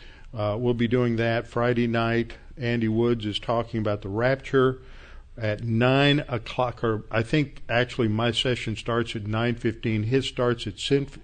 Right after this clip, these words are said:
seven fifteen Mountain Time on Friday night. Uh, my session starts at nine fifteen Saturday morning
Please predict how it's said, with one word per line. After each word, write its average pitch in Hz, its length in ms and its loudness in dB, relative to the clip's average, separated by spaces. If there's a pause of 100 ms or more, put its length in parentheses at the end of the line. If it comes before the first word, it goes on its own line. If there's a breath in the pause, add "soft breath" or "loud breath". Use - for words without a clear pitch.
(360)
seven 147 520 0
fifteen 113 600 0
Mountain 123 380 0
Time 104 540 -4 (760 loud breath)
on 110 420 0
Friday 113 500 0
night. 101 400 -4 (920 loud breath)
Uh, 104 300 0
my 117 240 2
session 127 540 0
starts 117 440 0
at 107 140 -6
nine 127 560 2
fifteen 110 920 0
Saturday 110 540 -2
morning 107 600 -2